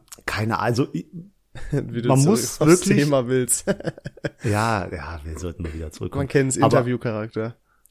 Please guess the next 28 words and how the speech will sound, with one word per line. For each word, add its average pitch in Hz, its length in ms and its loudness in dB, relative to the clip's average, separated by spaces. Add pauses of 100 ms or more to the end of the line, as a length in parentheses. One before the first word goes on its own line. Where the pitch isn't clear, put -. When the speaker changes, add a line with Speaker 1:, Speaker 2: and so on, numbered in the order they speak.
(180)
Speaker 1:
wie 120 140 0
gesagt, 95 540 -2 (600)
Schutz, - 540 -2
schutzsichere 117 600 0
Weste, 190 540 0 (200)
immer 202 280 4
auf 156 180 2
der 127 140 6
Hut 196 220 0
sein, 101 300 0
es 123 120 -4
können 127 180 2
überall 165 400 2
Leute 147 300 6
aus 107 120 0
den 98 120 -4
Hecken 101 260 -4
springen, 113 380 -6 (280)
ja, 117 260 0 (100)
Speaker 2:
<laughs> - 100 -12
Speaker 1:
und, 170 340 2
äh, 143 300 4
wie 151 100 0
gesagt, 131 500 2
nicht 160 320 -2
zu - 140 -6
fein 117 420 -2
machen. 82 300 -8